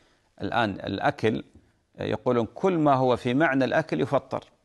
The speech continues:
الآن المحلول هذا، إذا رأيته، وليس برز ولا لحم ولا، يعني، آه، حتى يفهم الناس، ما هو برز ولا لحم ولا، ولا مثلًا كذا دجاج، هذا مغذي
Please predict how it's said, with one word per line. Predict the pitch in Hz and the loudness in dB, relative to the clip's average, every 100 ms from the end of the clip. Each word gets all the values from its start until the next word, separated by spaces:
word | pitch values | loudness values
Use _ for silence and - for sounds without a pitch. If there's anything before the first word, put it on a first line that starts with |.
| _ _ _ - | _ _ _ -6
الآن | 113 139 | 0 2
المحلول | 131 120 120 143 127 98 | 2 0 0 2 4 4
هذا، | 104 101 123 - _ _ _ - | 2 0 -2 -6 _ _ _ -8
إذا | 117 110 | -2 2
رأيته، | 113 127 139 - 113 | 2 2 2 0 -4
وليس | 139 147 143 | 0 0 0
برز | 123 113 110 104 - 90 - 110 139 120 - | -2 0 0 -2 -4 -4 -4 0 0 0 -2
ولا | 107 117 117 | 0 2 2
لحم | 127 131 110 | 0 -2 -2
ولا، | 98 104 101 - _ _ _ - | -2 0 0 -4 _ _ _ -14
يعني، | 90 101 113 87 | -6 -4 -4 -6
آه، | 80 73 - | -8 -10 -6
حتى | 127 - 123 | -6 0 2
يفهم | 151 131 120 | 2 2 0
الناس، | 113 120 90 98 - _ _ _ - | 2 0 0 -4 -10 _ _ _ -4
ما | 147 | 0
هو | 180 | 0
برز | 175 160 123 | 2 2 2
ولا | 127 127 | 2 4
لحم | 131 - 107 | 2 0 -2
ولا، | 101 101 98 | 0 2 0
ولا | 104 101 92 92 | 0 0 0 0
مثلًا | 92 104 101 92 | -4 -4 -2 -4
كذا | - 90 90 | -4 -4 -2
دجاج، | 101 101 101 82 - _ _ _ _ | -2 0 0 -2 -14 _ _ _ _
هذا | 117 143 | -4 0
مغذي | 165 165 170 123 123 139 | 2 2 2 2 0 -2